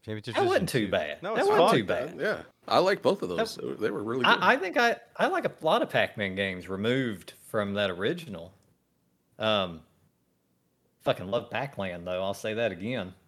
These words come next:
Speaker 1: <laughs> What a bizarre opinion. <laughs> Hate Pac-Man, love Pac-Land.
Speaker 2: Yeah.
Speaker 3: Of all the, of all the things you've ever said, that is, that, that one's up there.
Speaker 2: Is it?
Speaker 3: I,
Speaker 2: I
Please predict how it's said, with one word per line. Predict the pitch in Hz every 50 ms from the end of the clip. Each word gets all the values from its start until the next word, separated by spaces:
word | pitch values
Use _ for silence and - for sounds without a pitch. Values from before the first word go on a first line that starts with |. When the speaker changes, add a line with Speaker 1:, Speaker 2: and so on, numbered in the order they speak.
| _ _ - -
Speaker 1:
<laughs> | - - - - - - _ _ _ _ _ _ _ _ _ _ _ _ _ _ _ _ _ - _ _
What | 104 101 113 135 147 117
a | 104
bizarre | 92 98 92 85 98 95 95 95 90 90 90 87 - _ _ _ _ -
opinion. | - - - 80 71 65 65 64 _ _ _ -
<laughs> | - - - - - - - - - - - - - - 453 - - 480 480 - - 480 466 - 480 480 - 466 466 453 - - - -
Hate | 165 202 220 -
Pac-Man, | 202 190 185 - - 135 117 107 98 - _ _
love | 98 110 123 127 120 107 - -
Pac-Land. | - 120 107 - 92 95 101 95 87 76 69 - - _ _ _ _ _ _ _ _ _ _ _ _ _ - 127 - - - - - -
Speaker 2:
Yeah. | 120 151 208 208
Speaker 3:
Of | 147 123 120 151
all | 202 233 226
the, | 247 151
of | - 175 160 165
all | 190 233 226
the | 190 160
things | 170 170 175 143 117 107 -
you've | 113 117 113
ever | 117 120 107 101 95
said, | - - - 98 87 80 80 78
that | 95 101 104
is, | 98 92 87 - - _ _ _ _ _ _ _ _ _ _ _ -
that, | 131 123 - -
that | 113 170 170
one's | 135 120 107 101
up | 101 95 - -
there. | 87 78 73 76 - - _ _ _ _ _ _ _ _ _ _ _ _ _ _ _ -
Speaker 2:
Is | 131 156 185 254
it? | 359 - - _ _ _ _ _ _ _ _ _ -
Speaker 3:
I, | - 123 151
Speaker 2:
I | 208